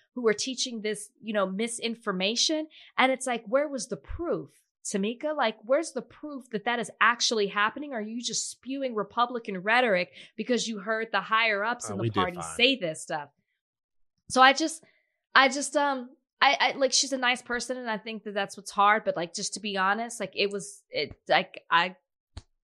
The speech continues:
Speaker 1: she was, she was awful
Speaker 2: Yeah,
Speaker 1: in
Speaker 2: like
Speaker 1: regards to the politics. I like her as a person. She's nice. She's nice. She's
Speaker 2: Yeah.
Speaker 1: nice.
Speaker 2: Would you ever watch, like, a football game with her and her husband?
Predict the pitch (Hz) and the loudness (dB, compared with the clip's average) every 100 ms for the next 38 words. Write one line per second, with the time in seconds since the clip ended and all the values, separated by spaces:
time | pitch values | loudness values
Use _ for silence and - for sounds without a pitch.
0 | _ _ - - 294 240 _ - 269 392 | _ _ -4 0 0 -2 _ -8 10 12
1 | 622 - 240 170 - _ - _ _ _ | 12 10 6 6 -2 _ -20 _ _ _
2 | 87 247 247 330 349 381 370 370 466 539 | -2 0 4 6 6 4 4 8 8 8
3 | 302 180 - - - _ _ _ _ _ | 2 0 -4 -20 -20 _ _ _ _ _
4 | _ - - - - - - - 254 294 | _ 2 4 4 2 -2 -6 4 6 6
5 | 311 311 - 294 320 - 190 170 226 233 | 4 -2 -2 -2 -2 -2 -4 -6 -8 -2
6 | 254 233 165 - - _ - 220 277 277 | 2 2 0 -8 -18 _ -16 -6 0 2
7 | 175 135 - - - - 104 226 226 139 | 0 -6 -16 -16 -14 -8 -6 -2 -4 -4
8 | - - - - - 120 131 127 127 123 | -10 -16 -18 -20 0 6 8 8 6 4
9 | 117 101 127 107 113 110 113 113 110 117 | 0 0 2 4 2 2 0 0 2 2
10 | 117 98 98 101 110 | 2 0 0 0 -4